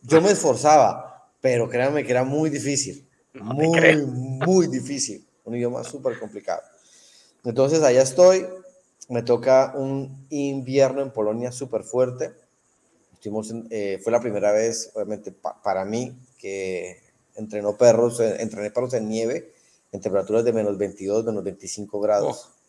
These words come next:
Speaker 1: Eh, y tuve un problema físico porque uno se vuelve como una, eh, cebolla, ¿no? Capa tras capa de
Speaker 2: Ujú.
Speaker 1: ropa para soportar el frío.
Speaker 2: Claro.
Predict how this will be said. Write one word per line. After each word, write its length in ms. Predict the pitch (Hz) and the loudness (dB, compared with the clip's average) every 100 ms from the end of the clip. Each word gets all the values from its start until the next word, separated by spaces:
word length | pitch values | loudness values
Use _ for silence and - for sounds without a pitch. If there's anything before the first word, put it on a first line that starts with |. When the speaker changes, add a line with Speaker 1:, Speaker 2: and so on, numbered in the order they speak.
| _ _ _ _ _ _ _ _ _ | _ _ _ _ _ _ _ _ _
Speaker 1:
Eh, 880 | 107 104 101 101 98 98 95 - - | -2 0 2 0 0 0 0 -4 -2
y 480 | 175 180 190 185 - | 2 2 2 -6 -10
tuve 220 | - 123 | -4 -2
un 100 | 135 | -2
problema 680 | 131 139 139 139 135 139 135 | 0 2 2 2 0 0 -4
físico 640 | - 156 - 127 127 160 - _ _ _ _ _ _ | 0 0 0 -4 -8 -10 -14 _ _ _ _ _ _
porque 1120 | 107 101 98 - 104 101 98 95 92 - - _ _ _ _ | -4 -4 -6 -6 -4 -2 -2 -2 -4 -6 -14 _ _ _ _
uno 240 | 151 147 | 0 2
se 140 | 147 143 | 0 0
vuelve 320 | 120 120 127 | 2 2 0
como 200 | 127 110 | -4 -2
una, 540 | 110 120 123 117 104 - - _ | -2 0 0 0 -4 -12 -20 _
eh, 180 | 123 110 | -6 -4
cebolla, 460 | - 110 120 104 | -2 0 0 0
¿no? 240 | 92 127 123 | -2 -4 -2
Capa 300 | 117 - 123 | -2 0 -2
tras 180 | 110 - | -4 -6
capa 320 | 110 107 120 | -6 -4 -2
de 180 | 120 117 | 0 0
Speaker 2:
Ujú. 160 | 123 120 | -2 0
Speaker 1:
ropa 340 | 131 120 110 | 2 2 0
para 160 | 104 92 | -2 -6
soportar 460 | 101 95 95 95 | -8 -14 -8 -8
el 60 | 104 | -8
frío. 280 | 185 180 - _ _ _ _ | -6 -6 -8 _ _ _ _
Speaker 2:
Claro. 280 | 123 107 | -6 -6